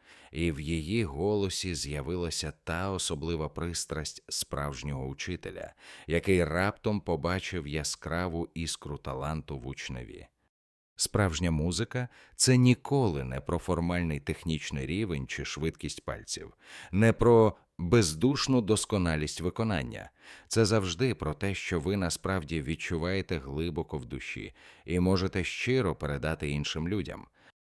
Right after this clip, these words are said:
А я абсолютно точно відчуваю, що ваша душа досі співає, як співала завжди.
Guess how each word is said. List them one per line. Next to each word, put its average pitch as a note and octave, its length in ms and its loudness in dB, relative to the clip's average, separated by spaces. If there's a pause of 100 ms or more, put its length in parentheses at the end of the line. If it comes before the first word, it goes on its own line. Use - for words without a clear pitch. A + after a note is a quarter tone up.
(320)
А F#2+ 120 4
я B2 200 6
абсолютно G#2+ 560 4
точно F2+ 460 -2
відчуваю, E2+ 600 -2
що - 320 -4
ваша E2 400 -4
душа D#2 460 -6
досі D#2 480 -4
співає, B1 680 -6 (320)
як C#2+ 200 -4
співала C#2+ 480 0
завжди. A#1+ 520 -8